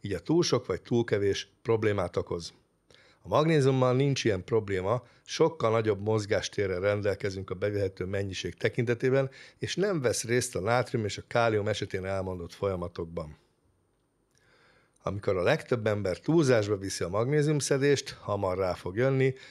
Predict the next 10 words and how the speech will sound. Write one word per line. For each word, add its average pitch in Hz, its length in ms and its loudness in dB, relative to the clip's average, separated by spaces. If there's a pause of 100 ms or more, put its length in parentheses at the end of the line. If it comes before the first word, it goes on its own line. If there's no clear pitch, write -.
(100)
de 123 140 -2
nem 190 140 0
azért, 156 300 2
mert 139 200 2
szívritmuszavara 113 1000 2
lesz, - 420 0
hanem 151 380 2 (220)
kirobbanó 101 640 2
formába 95 540 0
kerül. 82 460 -6